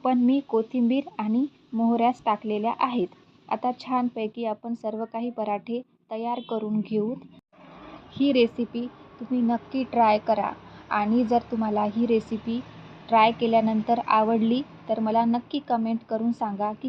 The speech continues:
कशा प्रकारची टेस्ट झाली होती तुमच्या या रेसिपीची. त्यानंतर मी तव्यावरती थोडंसं तूप टाकलेलं आहे आणि त्याला चांगल्या प्रकारे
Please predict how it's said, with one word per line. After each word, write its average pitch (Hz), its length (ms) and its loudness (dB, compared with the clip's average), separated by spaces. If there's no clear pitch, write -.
कशा 277 220 0
प्रकारची 226 600 -4
टेस्ट 254 300 0
झाली 202 300 -2
होती 214 320 -4
तुमच्या 254 340 0
या 262 180 0
रेसिपीची. 220 600 -6
त्यानंतर 247 520 -2
मी 226 220 -2
तव्यावरती 240 640 -2
थोडंसं 226 460 -2
तूप 262 160 -12
टाकलेलं 220 440 -10
आहे 220 320 -4
आणि 214 480 -8
त्याला 214 260 -10
चांगल्या 220 420 -8
प्रकारे 208 580 -12